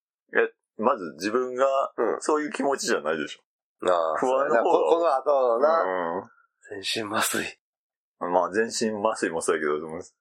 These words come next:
Speaker 2: 手術に対する。
Speaker 1: ああ、そうやな。
Speaker 2: うん。まあ、不安とか。
Speaker 1: そんなの楽しめる余裕が。
Speaker 2: そうそうそう。そっちの方には頭が持って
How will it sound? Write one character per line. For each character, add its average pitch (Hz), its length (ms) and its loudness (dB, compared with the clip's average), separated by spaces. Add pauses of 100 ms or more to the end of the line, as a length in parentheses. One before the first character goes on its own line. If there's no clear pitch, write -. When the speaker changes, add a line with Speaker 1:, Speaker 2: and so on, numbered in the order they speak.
Speaker 2:
手 - 160 -2
術 135 340 0
に 85 60 -6
対 110 220 2
す 120 120 -2
る。 101 340 2 (120)
Speaker 1:
あ 90 420 4
あ、 - 80 -6
そ 123 80 4
う - 20 4
や 73 120 2
な。 120 240 2
Speaker 2:
う 98 40 -4 (360)
ん。 - 20 -2
ま 95 100 6
あ、 90 40 0
不 - 60 0 (120)
安 113 220 4
と - 60 4
か。 - 20 4
Speaker 1:
そ - 0 -
ん - 0 -
な 147 80 4
の 160 80 4
楽 131 60 2
し 131 80 4
め 151 100 6
る 143 160 2
余 147 120 2
裕 139 160 0
が。 123 400 4
Speaker 2:
そ 113 180 2
う 98 40 -2
そ 95 140 0
う 82 40 -2
そ 69 400 -2
う。 - 20 -20 (480)
そ 143 140 2
っ 139 40 -8
ち 175 140 -2
の 165 100 4
方 143 180 2
に 143 80 -6
は 101 340 4 (180)
頭 107 320 4
が 90 120 4
持 92 140 0
っ 98 40 -2
て - 180 -4